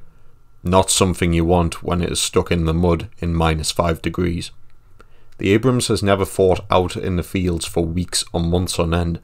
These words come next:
where quick rudimental fixes are needed to keep it running, and first rate facilities and services have been denied to it. It also has a notable increase in fuel consumption, requiring over a hundred gallons more fuel than the Challenger two to fill up,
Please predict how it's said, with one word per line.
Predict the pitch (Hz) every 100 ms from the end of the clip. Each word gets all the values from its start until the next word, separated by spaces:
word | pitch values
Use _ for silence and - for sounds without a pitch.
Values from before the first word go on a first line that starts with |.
| - - -
where | 92 87
quick | - 110 -
rudimental | - 95 104 98 92 -
fixes | - 98 - 87
are | - 82
needed | 87 90 87 80
to | -
keep | - 92
it | -
running, | - 87 85 78 - - -
and | 85
first | - 101 101 -
rate | 95
facilities | 92 - 98 87 87 87
and | 82
services | - 101 98 - 82 - - -
have | - 87
been | 92 87
denied | 85 82 87 85
to | - 85
it. | 80 - - - - - - - -
It | 110 107
also | 135 - 120
has | 92 101 90
a |
notable | 90 101 110 92 98 95
increase | 95 - 87 -
in | 87
fuel | - - 107
consumption, | - 92 82 80 78 - 76 - - -
requiring | 95 - 101 98 95 -
over | 95 92
a | 101
hundred | - 120 117 98
gallons | 98 101 95 98
more | 95 87
fuel | - 104 92 85
than | 82 82
the |
Challenger | - 87 82 82
two | - 101 85
to | -
fill | - 85 82
up, | 78